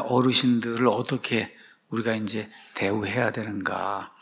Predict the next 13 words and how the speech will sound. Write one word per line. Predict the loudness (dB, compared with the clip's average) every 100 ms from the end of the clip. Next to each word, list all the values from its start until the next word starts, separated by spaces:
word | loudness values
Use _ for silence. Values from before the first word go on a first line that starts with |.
| -20 -20 -20 -20 -8 -4
예, | -4 2
마-, | 6 6
한마디로 | 6 6 6 6 4 2 2 -4 -20 -16 0
인간으로서 | 4 8 8 8 4 4 4
어떻게 | 4 2 0
살아가야 | 2 4 4 4 2
되는가, | 0 -2 -2 -4 -4 -4 -8 -16 -20 -20 _ 0
예, | 0
이런 | 2 0 2
거를 | 0 0 0
성경이 | 2 0 -2 -2 0 -2 -4 -18 -20 _
뭐라고 | -4 0 4 4 2 -2
이야기하는지, | -4 -2 0 2 2 0 0 0 -2